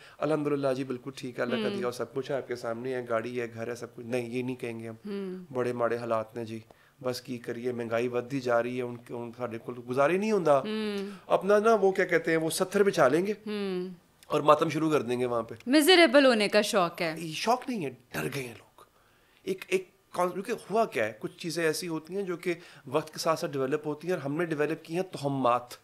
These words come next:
Speaker 2: हम्म।
Speaker 1: हमने डेवलप किए हैं अपने अंदर, अ, सुपरस्टिशंस।
Speaker 2: हम्म।
Speaker 1: हम कुछ इस तरह के हो गए हैं कि नहीं यार, हर चीज़ को ना बचा के, छुपा के रखो,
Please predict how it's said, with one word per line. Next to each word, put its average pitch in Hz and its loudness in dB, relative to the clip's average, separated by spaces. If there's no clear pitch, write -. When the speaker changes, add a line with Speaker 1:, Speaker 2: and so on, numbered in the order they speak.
Speaker 2:
हम्म। 190 -4
Speaker 1:
हमने 180 2
डेवलप 170 2
किए 160 -2
हैं 170 2
अपने 165 -2
अंदर, 160 2
अ, 190 0
सुपरस्टिशंस। 151 -4
Speaker 2:
हम्म। 196 -4
Speaker 1:
हम 175 2
कुछ 190 -10
इस 185 -2
तरह 180 2
के 175 -2
हो 143 4
गए 131 -2
हैं 131 0
कि 151 -6
नहीं 165 -4
यार, 180 -6
हर 180 -2
चीज़ 196 -10
को 202 -12
ना 220 -2
बचा 151 -2
के, 156 -4
छुपा 147 -2
के 156 -4
रखो, 185 -4